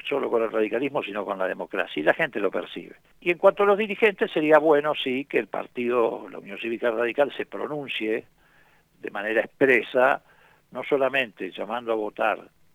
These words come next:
este, a favor de Massa, sino predisponiéndose a participar de un gobierno de unidad nacional como, como, como el que está convocando Massa.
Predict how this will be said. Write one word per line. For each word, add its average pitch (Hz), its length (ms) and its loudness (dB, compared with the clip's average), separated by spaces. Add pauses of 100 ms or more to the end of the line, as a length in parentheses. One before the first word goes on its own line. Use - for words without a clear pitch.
(240)
este, - 340 -16
a 92 60 -12
favor 110 320 -6
de 127 80 -2
Massa, 117 400 -6
sino 120 380 -6 (480)
predisponiéndose 131 1120 -2 (100)
a - 120 -10
participar 123 600 2
de 127 80 -4
un 107 80 -8
gobierno 120 560 -6
de 107 200 -6
unidad 110 280 -6
nacional 135 380 -4
como, 101 400 -8 (300)
como, 98 200 -12 (100)
como 98 280 -10
el 90 60 -10
que - 100 -12
está 120 180 -4
convocando 113 560 -8
Massa. - 300 -4